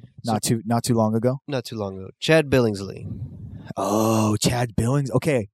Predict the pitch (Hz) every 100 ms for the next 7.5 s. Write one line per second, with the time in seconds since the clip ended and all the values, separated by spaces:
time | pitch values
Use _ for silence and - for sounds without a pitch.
0 | _ - 180 151 147 135 147 151 123 117
1 | 110 104 120 107 110 117 113 95 90 -
2 | 127 95 85 _ _ _ _ _ _ _
3 | - 127 127 127 127 - 104 87 87 _
4 | _ _ - 135 120 104 165 190 - -
5 | 139 131 123 123 - 117 - 139 127 135
6 | 175 196 - 190 185 170 151 127 151 147
7 | 127 110 107 104